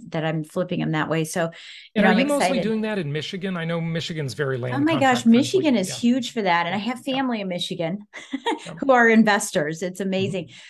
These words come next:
Speaker 1: But I've actually been doing that in Tennessee, and I've been doing that in Indiana, um,
Speaker 2: Uh-huh.
Speaker 1: or Il-, it's Illinois. Sorry,
Speaker 2: Yeah.
Speaker 1: Illinois, because the property that I,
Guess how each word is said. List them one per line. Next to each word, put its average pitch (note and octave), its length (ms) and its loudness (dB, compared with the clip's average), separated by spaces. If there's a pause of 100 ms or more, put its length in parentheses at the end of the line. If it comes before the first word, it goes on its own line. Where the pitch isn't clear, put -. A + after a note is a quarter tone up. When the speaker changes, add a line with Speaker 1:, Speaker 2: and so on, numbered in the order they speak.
(140)
Speaker 1:
But A#3 220 2
I've D4+ 220 2
actually D4+ 460 -4
been A3+ 240 2
doing A3 360 -2
that G3 440 -4
in F#3+ 340 -6
Tennessee, G3+ 760 -4
and F#3+ 140 -4
I've F3 160 -4
been F3+ 200 -4
doing F3+ 180 -6
that E3+ 380 -4
in E3+ 320 -6
Indiana, E3+ 880 -2
um, E3+ 340 -2
Speaker 2:
Uh-huh. F3 160 -4 (560)
Speaker 1:
or G3 380 -8
Il-, F#3+ 260 -4
it's G#3 120 -6 (100)
Illinois. G3+ 560 4
Sorry, E3+ 420 0
Speaker 2:
Yeah. - 80 -4
Speaker 1:
Illinois, F#3+ 380 0
because F3+ 340 -6
the F#3 80 -10
property G3+ 400 -4
that F3+ 140 0
I, E3+ 100 -2